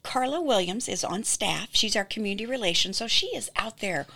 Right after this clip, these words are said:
all the time. She attends networking events, and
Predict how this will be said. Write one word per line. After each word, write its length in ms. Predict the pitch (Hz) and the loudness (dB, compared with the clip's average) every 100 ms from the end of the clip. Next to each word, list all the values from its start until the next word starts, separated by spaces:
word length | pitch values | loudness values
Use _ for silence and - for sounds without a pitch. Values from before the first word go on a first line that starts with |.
| - - | -20 -4
all 140 | - 254 | 2 2
the 100 | 190 | 0
time. 260 | - 143 - | -6 -8 -4
She 200 | - 277 | -4 -2
attends 480 | 220 - 285 262 - | -2 -2 0 -2 -2
networking 500 | 294 - 269 285 269 | -2 -2 -4 -4 -6
events, 380 | 240 240 240 226 | -4 -4 -4 -2
and 140 | 214 | -4